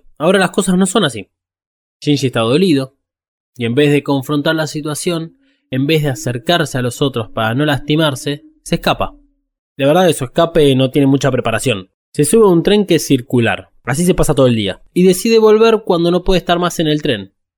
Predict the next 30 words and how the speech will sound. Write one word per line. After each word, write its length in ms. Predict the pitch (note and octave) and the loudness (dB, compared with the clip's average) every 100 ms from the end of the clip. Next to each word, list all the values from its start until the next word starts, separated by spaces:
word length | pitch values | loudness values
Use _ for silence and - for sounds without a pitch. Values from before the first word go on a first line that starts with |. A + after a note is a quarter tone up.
| _ | _
Se 160 | - E3+ | -2 2
baja 500 | G3+ G3 G3+ A3 - | 2 0 -2 -2 -4
y 60 | E3 | -2
va 80 | E3+ | 0
a 60 | |
pasar 440 | E3+ D#3+ F3+ F3+ E3+ _ _ _ - | 0 0 0 0 -4 _ _ _ -6
el 160 | F3+ | -4
tiempo 360 | F3 G#3+ G#3+ F#3+ | 0 0 2 0
al 120 | D#3 | 0
cine. 400 | - A2 G2 - - - _ - | 0 -6 -6 -10 -16 -20 _ -2
Durante 300 | F#3+ A3+ B3+ | 2 2 4
el 40 | |
viaje 220 | D4 C#4+ | 2 2
en 160 | G3+ F#3+ | 0 2
tren, 440 | F#3 B2+ B2 C3+ - _ _ | 0 0 0 -4 -10 _ _
Shinji 300 | - A3+ A3 | -2 0 2
está 120 | G#3 | 0
escuchando 340 | G3 G3 G#3 A3 | -2 0 2 4
música, 540 | A#3 G#3 A3 G3+ G#3+ | 2 2 -2 0 0
aunque 360 | G#3 E3 D#3 D#3+ | 0 -2 0 0
no 80 | E3 | 0
llegamos 400 | E3+ D#3+ D3 F3+ | 0 0 -2 -4
a 60 | |
escucharlo, 680 | E3 F3+ F3 F#3+ D#3+ F3 - _ _ _ | -4 -4 0 2 2 0 -4 _ _ _
se 140 | - C3+ | -4 0
los 140 | C3 | 0
aseguro, 400 | C3 B2+ C3+ C3+ | 0 2 4 4
está 160 | G#2+ D3 | 2 -2
escuchando 340 | - A2+ A#2+ | -4 -4 -2
música, 540 | C3+ B2 - A#2 C#3+ | 0 -2 -4 -6 -8